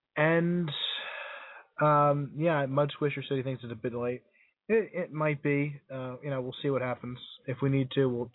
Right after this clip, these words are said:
try and tone back the time a different day. But, um, we will see about that. Anyway, uh, what was I gonna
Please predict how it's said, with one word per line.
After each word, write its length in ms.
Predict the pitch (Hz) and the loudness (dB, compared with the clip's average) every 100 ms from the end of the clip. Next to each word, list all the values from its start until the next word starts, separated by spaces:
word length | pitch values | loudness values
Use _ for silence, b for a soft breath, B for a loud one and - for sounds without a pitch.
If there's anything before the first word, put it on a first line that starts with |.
| - | -4
try 160 | 123 | -2
and 140 | 120 113 | -2 -2
tone 180 | 127 120 | -2 0
back 200 | 123 120 | 0 -2
the 60 | |
time 280 | 113 123 120 | -4 -4 -2
a 40 | 123 | -2
different 280 | 123 127 | -2 2
day. 220 | 123 127 135 _ _ _ _ _ _ _ _ _ _ | 4 2 0 _ _ _ _ _ _ _ _ _ _
But, 220 | 131 131 127 | 0 2 2
um, 640 | 127 127 127 123 127 123 b b _ _ _ _ _ _ _ _ _ _ _ _ _ | 0 -2 -2 -4 -6 -10 b b _ _ _ _ _ _ _ _ _ _ _ _ _
we 160 | 131 131 | -2 -2
will 220 | 127 120 - - | -2 -6 -12 -2
see 260 | 135 123 120 | 0 2 0
about 520 | 117 120 117 113 - | -4 -2 -2 -4 -6
that. 320 | 120 120 139 - - - - - _ _ _ _ B B B B B B B 135 | -6 -4 -4 -6 -10 -8 -8 -14 _ _ _ _ B B B B B B B 4
Anyway, 460 | 147 135 127 147 - | 6 6 6 2 2
uh, 360 | 143 139 139 139 | 2 4 4 2
what 100 | 135 | 2
was 100 | 131 | -2
I 60 | 131 | -4
gonna 160 | 127 | -6